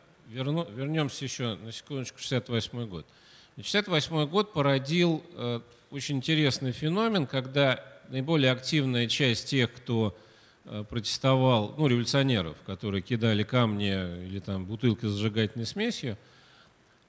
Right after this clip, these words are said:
они потом, революция проиграла, а они потом были как бы кооптированы в правящие слои.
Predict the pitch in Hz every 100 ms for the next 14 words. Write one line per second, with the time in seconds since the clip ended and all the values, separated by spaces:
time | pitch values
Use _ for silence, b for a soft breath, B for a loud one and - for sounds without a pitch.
0 | _ 131 143 208 208 156 - 180 202 214
1 | 202 - - _ _ _ _ 143 147 160
2 | 175 156 - 139 120 131 135 139 220 240
3 | 170 120 - 131 139 160 240 208 147 -
4 | 131 113 117 175 170 151 160 147 147 -
5 | 151 139 - 208 208 180 151 151 147 139
6 | 113 120 131 139 160 160 147 131 - 147
7 | 135 156 170 147 82